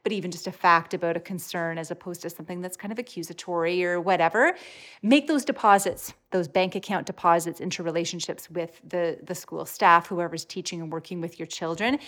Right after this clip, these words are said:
Anytime you can be positive or can kind of, you know, add a little deposit, then all of that goodwill will be there whenever you do need to, uh, to make a withdrawal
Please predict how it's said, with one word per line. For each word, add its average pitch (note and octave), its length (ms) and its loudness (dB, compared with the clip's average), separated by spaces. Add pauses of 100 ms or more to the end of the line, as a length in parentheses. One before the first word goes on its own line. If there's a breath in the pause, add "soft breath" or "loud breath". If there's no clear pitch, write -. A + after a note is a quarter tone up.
(200 loud breath)
Anytime G3 480 0
you E3 120 -4
can F3 240 -6
be F3 100 -6
positive E3+ 760 0
or - 140 -6
can E3 300 -10
kind E3+ 220 -6
of, D#3+ 280 -12
you - 180 -10
know, E3+ 160 -6 (120)
add F3 120 6
a F3+ 60 0
little E3+ 200 -2
deposit, G3 600 4 (360 loud breath)
then F3 240 0
all F3+ 240 4
of E3+ 80 0
that F3 180 2
goodwill E3 380 -2
will E3 80 -2
be E3 120 -4
there D#3+ 520 -4
whenever D#3+ 340 -8
you D#3+ 140 -6
do D#3+ 120 -8
need D#3+ 220 -8
to, - 300 -8
uh, - 160 -10
to F3 100 -6
make D#3+ 160 -4
a E3 80 -2
withdrawal E3 480 2